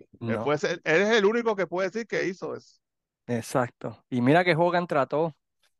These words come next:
Speaker 2: y Hogan
Speaker 1: Mira que ese
Speaker 2: trató.
Speaker 1: era el politiquero más cañón, mi hermano, ese, si, eh, si vas a un, alguien dando clases de política en, en la lucha libre, ese hombre es el decano de eso, porque como Hogan,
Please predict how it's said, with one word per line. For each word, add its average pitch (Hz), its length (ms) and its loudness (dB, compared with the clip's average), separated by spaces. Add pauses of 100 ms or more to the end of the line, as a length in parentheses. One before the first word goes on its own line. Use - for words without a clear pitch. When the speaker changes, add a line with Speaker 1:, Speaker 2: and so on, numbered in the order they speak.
(240)
Speaker 2:
y 123 160 -12
Hogan 135 260 -2
Speaker 1:
Mira 143 100 -2
que 170 60 0
ese 131 100 2
Speaker 2:
trató. - 80 -2
Speaker 1:
era 139 80 4
el 151 60 2
politiquero 165 640 0
más 170 360 0
cañón, 156 720 -4 (440)
mi 113 120 -6
hermano, 156 540 0
ese, 139 440 0 (360)
si, 131 260 -8
eh, 123 220 -2 (140)
si 139 200 2
vas 175 160 4
a 226 40 2
un, 240 140 0
alguien 233 280 0
dando 226 320 0
clases 202 340 -4
de 180 160 -6
política 202 560 -2
en, 202 220 -4
en 160 220 -2
la 151 100 0
lucha 196 280 -2
libre, 190 380 -2 (340)
ese 170 320 0
hombre 170 260 6
es 160 60 4
el 139 200 4
decano 165 600 2 (880)
de 117 320 6
eso, 160 260 2
porque 107 520 -6
como 95 240 -6
Hogan, 151 520 2